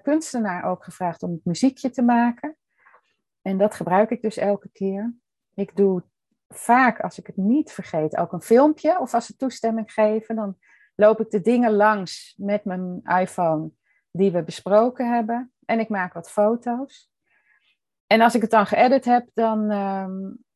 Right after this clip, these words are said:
eh, dan schrijf ik het, eh, de show notes, het tekstje. Dat komt er dan ook, eh, meteen heel makkelijk uit.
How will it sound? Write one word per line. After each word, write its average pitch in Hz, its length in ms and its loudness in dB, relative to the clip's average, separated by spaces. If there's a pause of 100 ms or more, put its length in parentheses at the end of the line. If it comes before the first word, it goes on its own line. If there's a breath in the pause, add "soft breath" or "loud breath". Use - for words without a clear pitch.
(440)
eh, 196 180 -12
dan 247 180 0
schrijf 233 280 2
ik 208 80 -8
het, - 280 -20
eh, 175 220 -6
de 170 80 -12
show 233 300 4
notes, 277 320 -2
het 233 160 -6
tekstje. 254 360 -6
Dat 254 140 -10
komt 240 240 0
er 214 80 -2
dan 196 180 -2
ook, 180 160 -8
eh, 190 140 -8
meteen 180 400 -4
heel 175 200 -6
makkelijk 165 520 -6
uit. 214 460 -2